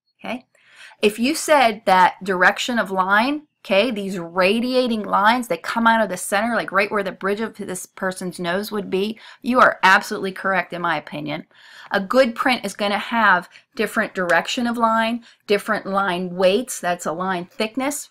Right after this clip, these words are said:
okay? It's gonna balance your lights and your dark. This is all, I mean, if you would break this down, it's almost fifty fifty, isn't it? Maybe forty sixty light to dark, but still,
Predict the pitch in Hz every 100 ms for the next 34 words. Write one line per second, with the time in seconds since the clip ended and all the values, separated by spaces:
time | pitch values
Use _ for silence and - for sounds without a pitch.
0 | _ 202 208 269 247 - - _ - 226
1 | - 302 320 233 240 262 269 202 - 190
2 | 185 180 165 233 - 226 220 208 214 208
3 | - 277 - 453 359 302 277 262 262 247
4 | 277 302 269 254 247 214 - 202 202 196
5 | - - 214 277 240 233 - 226 226 202
6 | 196 202 196 165 160 185 202 214 226 226
7 | 226 214 202 - 208 - 180 170 190 -
8 | 175 190 165 - 175 - - 202